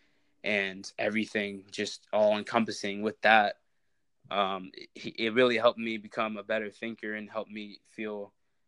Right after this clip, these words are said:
more confident in my abilities and to actually believe that I am a producer. I'm not just saying it, I actually am living it. Therefore, I am. I think,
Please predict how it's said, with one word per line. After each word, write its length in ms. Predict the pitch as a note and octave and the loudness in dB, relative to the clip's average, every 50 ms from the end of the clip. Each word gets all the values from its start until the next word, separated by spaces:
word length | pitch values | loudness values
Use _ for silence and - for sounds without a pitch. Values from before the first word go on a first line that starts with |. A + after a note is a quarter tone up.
| _ _ _ _ | _ _ _ _
more 200 | G#2 G#2+ G2+ G2+ | -8 -6 -6 -6
confident 580 | - - - A2+ A2 G#2 - A2+ G#2+ G2+ - - | -6 -6 -4 -4 -4 -4 -4 -6 -6 -6 -8 -8
in 80 | G#2+ | -8
my 160 | G#2+ G#2 G#2 G2 | -6 -4 -4 -6
abilities 640 | F#2+ G2 A2 A2 G#2+ G#2+ G2+ G#2 G2+ G2+ - - | -6 -4 -4 -2 -2 -2 -4 -6 -8 -10 -10 -12
and 260 | G2+ G2+ G2 G2 F#2+ - _ _ _ _ _ _ | -12 -12 -12 -12 -14 -16 _ _ _ _ _ _
to 140 | - B2 G#2 | -4 0 2
actually 300 | A2 A2 - - A#2+ G#2+ G2+ | 2 2 2 0 -4 -6 -4
believe 420 | F#2+ G#2 G#2 G#2+ A2 A2 G#2 G2 | -4 -4 -2 -2 -2 -2 -2 -2
that 120 | G#2 G2+ | -2 0
I 120 | G#2+ G#2 G2+ | 0 0 2
am 180 | G#2+ A2 G#2+ | 2 0 0
a 40 | G#2 | -2
producer. 460 | F#2+ - A2 G#2 A2 G#2+ G2+ - G#2 | -6 -8 -6 -4 -4 -4 -4 -6 -8
I'm 100 | G2+ G#2 | -6 -4
not 180 | G#2+ G#2+ G#2+ - | -4 -4 -4 -4
just 240 | - - G2 - - | -6 -10 -10 -10 -4
saying 300 | - A2+ A2+ A2 A2 G#2 | -2 -2 0 0 -2 -4
it, 80 | G2 - | -6 -8
I 160 | - G#2 G#2+ | -6 -4 -4
actually 420 | G#2+ - - - A2 G#2+ G#2 F#2+ - | -4 -4 -6 -6 -6 -6 -6 -8 -6
am 320 | G#2 A2+ A2+ A2 G#2+ G2+ - _ _ - | -2 0 0 0 0 -2 -8 _ _ -2
living 340 | G#2+ B2 B2+ G#2+ G#2+ G#2+ G#2 | 0 2 2 2 0 -6 -8
it. 140 | F#2 - - _ | -8 -10 -8 _
Therefore, 520 | A2 G#2+ G#2 - - G#2+ G#2 G2+ G2 G2+ - _ _ _ _ _ _ | -2 -2 -2 -2 -4 -2 -2 -2 -4 -6 -10 _ _ _ _ _ _
I 180 | F#2+ G2+ F#2+ F2 | -4 -2 -2 -2
am. 420 | E2+ G#2 A2 G#2+ G2+ F#2+ G2+ F#2+ - | 0 0 0 0 0 -2 -6 -10 -8
I 140 | - G2+ G2 | -6 -6 -6
think, 280 | - - A#2 A2 G#2 | -4 -2 -2 -2 -4